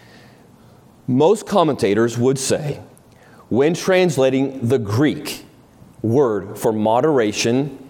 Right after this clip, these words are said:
into English, that it's the hardest word in the English, in the, in the Greek to translate.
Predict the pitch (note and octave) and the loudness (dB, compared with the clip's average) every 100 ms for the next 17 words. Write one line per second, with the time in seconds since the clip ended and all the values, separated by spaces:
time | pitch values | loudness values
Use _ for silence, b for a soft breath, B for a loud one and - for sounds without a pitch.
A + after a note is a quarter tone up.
0 | - C#3 D3+ D3 D3+ C#3 C#3+ C3+ G#2 G2 | -6 0 0 0 -2 0 0 2 0 -2
1 | - - - A2 C3 C#3 - - A#2 - | -4 -12 -12 -4 -2 -2 -4 -4 -4 0
2 | D3 D3+ F#3 - E3 C#3 G#2+ A#2 A2 B | 0 2 -2 -2 0 2 2 0 -6 B
3 | B B B B - C#3+ C3 B2 C3 C#3 | B B B B -2 2 2 2 2 4
4 | D3+ D#3 - B2+ C#3 B2+ G#2 C3+ D3+ G#2 | 2 0 0 0 0 0 0 2 2 0
5 | - - - B2 - C3 A2+ G2+ F2 E2 | -8 -18 -8 -6 -2 0 0 -2 -2 -4
6 | - | -6